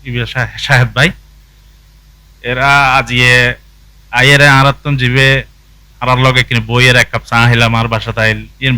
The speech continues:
বেশা বেশি ভালো লাগে, মানে আনন্দ ওনারা বুঝতে দিতেন না।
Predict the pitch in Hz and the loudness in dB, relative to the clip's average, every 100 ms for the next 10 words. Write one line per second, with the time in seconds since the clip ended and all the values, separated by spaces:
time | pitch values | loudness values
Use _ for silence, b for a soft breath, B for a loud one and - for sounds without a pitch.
0 | 107 120 - 151 131 131 127 127 _ _ | -4 -6 -2 -2 -2 0 -2 -2 _ _
1 | _ _ 123 127 131 127 127 139 - - | _ _ 0 4 4 2 2 0 -4 -20
2 | - _ - 123 127 123 127 123 123 123 | -20 _ -10 -4 0 2 0 -2 -4 -4
3 | 123 - _ _ _ _ _ _ _ 120 | -6 -10 _ _ _ _ _ _ _ -6
4 | 127 135 139 139 - _ 117 127 139 - | -2 2 2 0 -4 _ -12 -8 -6 -8
5 | 131 127 120 | -12 -12 -8